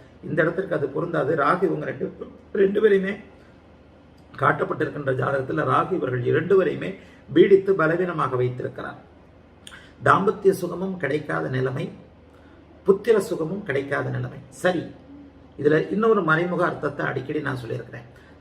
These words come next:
தான் பறித்த கிரகங்களின் விஷயத்தை, தான் பறித்த கிரகங்களின்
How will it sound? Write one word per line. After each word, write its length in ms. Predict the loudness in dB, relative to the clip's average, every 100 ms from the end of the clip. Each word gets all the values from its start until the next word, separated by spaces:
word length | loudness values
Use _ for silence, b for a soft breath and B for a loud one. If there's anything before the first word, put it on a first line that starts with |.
| 0
தான் 320 | 6 8 6 0 -8 -6
பறித்த 440 | 0 2 0 -6 -4 -2
கிரகங்களின் 680 | -2 0 0 0 -2 -2 -4 -8
விஷயத்தை, 540 | -8 -4 -4 -4 -14 -14 -20 B B B 4
தான் 340 | 6 8 6 -2
பறித்த 400 | 0 0 0 -4 -4 -4
கிரகங்களின் 580 | -2 -2 -2 -4 -4